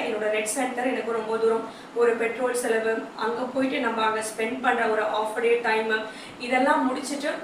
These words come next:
அங்கேருந்து நான் ரெஜிஸ்டர் பண்ணிட்டு முடிய போற சமயத்துல உங்களுக்கு போட்டோ வந்து சரியா இல்ல, நீங்க வேற போட்டோ எடுத்துட்டு வாங்கன்னு சொல்லிட்டாங்க. வீட்ல நான் சாப்பாடு செய்யல, என் குழந்தைக்கு அன்னைக்கு லீவு, நான் ரொம்ப கஷ்டப்பட்டு தான் அந்த டி என் பி எஸ் சி எக்ஸாம் கூட நான் அப்ளை பண்ணேன். அதுக்கும் நான் ஒரு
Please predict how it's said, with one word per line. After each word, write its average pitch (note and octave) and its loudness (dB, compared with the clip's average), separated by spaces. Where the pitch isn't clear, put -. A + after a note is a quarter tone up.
அங்கேருந்து A#3+ 2
நான் C4 0
ரெஜிஸ்டர் - -4
பண்ணிட்டு C4+ 2
முடிய D4+ 2
போற D4 4
சமயத்துல B3+ 2
உங்களுக்கு A#3+ -2
போட்டோ D#4 2
வந்து C4 2
சரியா B3+ 6
இல்ல, A#3+ 6
நீங்க B3 2
வேற C4+ 6
போட்டோ C#4 4
எடுத்துட்டு B3 0
வாங்கன்னு A3+ 0
சொல்லிட்டாங்க. A3 2
வீட்ல D4 0
நான் C4+ 4
சாப்பாடு C4 4
செய்யல, C4 2
என் A3+ -2
குழந்தைக்கு A#3+ 2
அன்னைக்கு B3 -2
லீவு, C4 2
நான் A3+ 2
ரொம்ப B3+ 0
கஷ்டப்பட்டு C4 -2
தான் C4+ 0
அந்த A#3 4
டி C4+ 2
என் C4+ 2
பி C4+ 0
எஸ் B3 0
சி B3 -2
எக்ஸாம் B3+ 2
கூட C4 2
நான் A#3 4
அப்ளை B3 0
பண்ணேன். C4 0
அதுக்கும் C4 0
நான் D4+ 2
ஒரு C#4+ 0